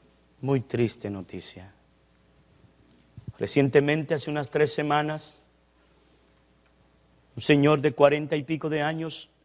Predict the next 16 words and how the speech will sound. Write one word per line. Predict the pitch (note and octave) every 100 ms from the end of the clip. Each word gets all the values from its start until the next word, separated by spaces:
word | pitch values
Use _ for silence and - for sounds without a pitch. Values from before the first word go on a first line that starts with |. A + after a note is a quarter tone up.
| _
en | D3
la | D3+
ciudad | - D3+ D#3
de | D3+
Lawrence, | D#3 B2+ A2+ G#2 - - _ _ _ _ _ _ - - - -
taxista, | A#2+ A2+ - D#3+ - - D3+ D3+ - _ _ _ _ - _ _ _ _
hermano | - A2+ B2+ C#3+ C3+
de | B2+
un | C#3 C3+ B2 - - _ _ _ -
amigo, | A#2+ C#3 C#3+ D3+ E3 - _ _ _ _ _ _ _ _ _ _ _ _ _ _ -
salió | - B2 B2 C3
por | C#3 D3+
la | D3+
mañana | D#3 D#3 B2+ A#2+
a |
trabajar | A2 A#2 A#2+ A2 C3 C#3